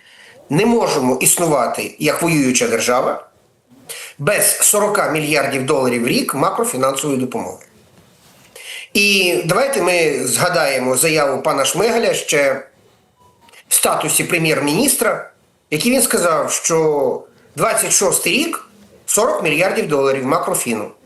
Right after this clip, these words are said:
Інакше не зможемо виконати соціальні зобов'язання держави.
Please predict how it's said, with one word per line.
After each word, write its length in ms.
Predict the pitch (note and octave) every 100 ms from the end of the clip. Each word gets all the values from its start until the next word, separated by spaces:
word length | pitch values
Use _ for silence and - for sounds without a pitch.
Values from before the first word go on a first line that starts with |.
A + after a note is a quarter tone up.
| - - -
Інакше 380 | E3+ A#3+ - G3+
не 120 | E3
зможемо 400 | F3 F3 D#3+ D3
виконати 440 | G#3 C#4+ C4+ C4
соціальні 460 | - - E3+ G3 F#3+
зобов'язання 540 | C#3+ C3+ D3 D#3+ D#3
держави. 420 | B2+ A#2 G#2 F2+